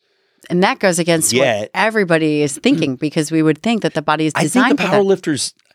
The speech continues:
Speaker 2: I don't think they'd ever word it the way
Speaker 1: Hmm.
Speaker 2: I'm wording it, but they understand, like, when they study, you know, the, the mechanics of just, like, a deadlift, they know how just,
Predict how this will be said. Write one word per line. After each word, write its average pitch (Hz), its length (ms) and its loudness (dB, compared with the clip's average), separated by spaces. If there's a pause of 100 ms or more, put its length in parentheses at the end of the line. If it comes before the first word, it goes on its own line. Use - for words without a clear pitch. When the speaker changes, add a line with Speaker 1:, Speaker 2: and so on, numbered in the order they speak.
(240)
Speaker 2:
I 156 60 0
don't 208 160 2
think 180 160 2
they'd 160 140 4
ever 143 260 0
word 110 360 -2
it 98 120 -10
the 95 120 -6
way 104 260 -4
Speaker 1:
Hmm. 165 220 4
Speaker 2:
I'm 117 200 0
wording 113 320 0
it, 85 160 -14 (800)
but 123 220 2 (300)
they 123 500 0
understand, 123 1120 0 (840)
like, 123 180 0
when 123 140 2
they 120 120 2
study, 127 560 0
you 113 340 -4
know, 113 160 -4
the, 101 360 0
the 104 100 -4
mechanics 120 720 -2
of 95 100 -2
just, 98 240 -6
like, 87 160 -4
a 87 60 -6
deadlift, 104 560 -2
they 104 140 -4
know 120 260 -4
how 98 180 -8
just, 110 340 -6